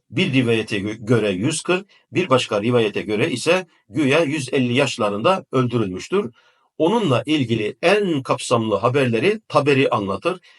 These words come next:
Gerek onun peygamberliği, gerekse iddialarıyla ilgili çeşitli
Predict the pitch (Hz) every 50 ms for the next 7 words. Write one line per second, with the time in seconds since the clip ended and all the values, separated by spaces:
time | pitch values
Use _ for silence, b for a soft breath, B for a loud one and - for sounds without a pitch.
0 | b b b 104 139 156 175 170 - - 143 131 127 123 113 110 123 113 113 107
1 | 117 107 98 95 92 92 98 131 170 185 185 - b b b b 92 92 117 151
2 | 165 190 175 - - - - 123 147 175 190 190 _ _ _ - - 180 143 127
3 | 131 123 117 113 107 107 107 101 95 98 101 - - 170 156 117 104 117 131 180
4 | 196 190 - - - 175 160 131 131 123 117 117 123 151 185 196